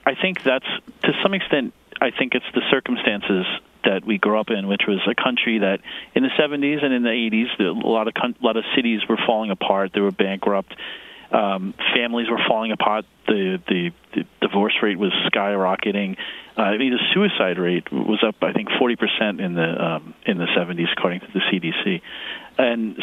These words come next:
so there was a general sense of everything was kinda heading south. You would come home to an empty home. Um, you know, I don't know, maybe the music you were listening to was kind of a little lonesome sounding, like Neil Young or, or even Carole King,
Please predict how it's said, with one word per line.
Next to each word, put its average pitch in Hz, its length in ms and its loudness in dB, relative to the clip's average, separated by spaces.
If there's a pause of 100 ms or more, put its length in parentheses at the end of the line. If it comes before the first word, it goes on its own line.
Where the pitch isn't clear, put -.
so 170 120 4
there 170 100 2
was 175 160 0
a 202 80 2
general 214 480 0
sense 175 220 0 (120)
of 135 340 2 (680)
everything 156 480 0
was 139 140 0
kinda 127 340 0
heading 117 380 0 (260)
south. 107 380 0 (580)
You 113 140 2
would 110 120 0
come 120 220 -2
home 113 280 -2
to - 100 -2
an 110 100 0
empty 110 280 -2
home. 98 580 -2 (280)
Um, 95 640 0
you 139 100 0
know, 101 160 0
I 104 100 0
don't 110 120 -2
know, 98 100 0
maybe 104 280 0
the 95 80 0
music 101 360 0
you 104 80 2
were 98 60 4
listening 190 440 0
to - 120 0
was 196 180 2
kind 101 220 -2
of 101 140 0 (760)
a 214 140 2
little 170 320 2
lonesome 123 540 0
sounding, 117 540 0
like 101 260 2
Neil 104 200 2
Young 98 500 2
or, 90 320 2
or 95 240 0
even 101 280 0
Carole 101 300 0
King, 110 440 0